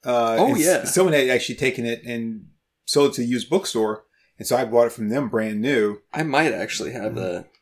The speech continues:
Speaker 1: Uh, and that's a book that's really nice. Uh, American Gods is really well done. Did not care for the T V series. Uh, I tried watching it, and, and I just, I just dropped out, but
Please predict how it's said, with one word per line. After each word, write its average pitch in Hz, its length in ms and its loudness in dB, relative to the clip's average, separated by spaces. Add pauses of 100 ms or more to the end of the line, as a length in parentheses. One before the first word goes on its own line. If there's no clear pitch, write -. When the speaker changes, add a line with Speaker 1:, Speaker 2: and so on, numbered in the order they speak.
(280)
Speaker 1:
Uh, 110 300 -6 (140)
and 117 180 -2
that's 175 160 0
a 98 60 -10
book 98 200 -12
that's - 240 -16
really 104 200 -6
nice. - 260 -12
Uh, 110 140 -2
American 110 280 -4
Gods 92 220 -10
is 117 180 -14
really 101 140 -8
well 101 180 -12
done. 101 220 -8 (380)
Did 160 120 4
not 202 140 2
care 151 160 0
for 131 80 -2
the 107 60 -4
T 113 160 -6
V 113 100 -8
series. 117 500 -6 (440)
Uh, 110 220 0
I 110 60 0
tried 117 180 2
watching 110 360 0
it, 110 160 -4
and, 107 580 -6 (440)
and 110 280 -12
I 107 100 -10
just, 98 260 -12
I 104 80 -8
just 95 240 -12
dropped - 280 -4
out, 101 280 -6
but 101 240 -2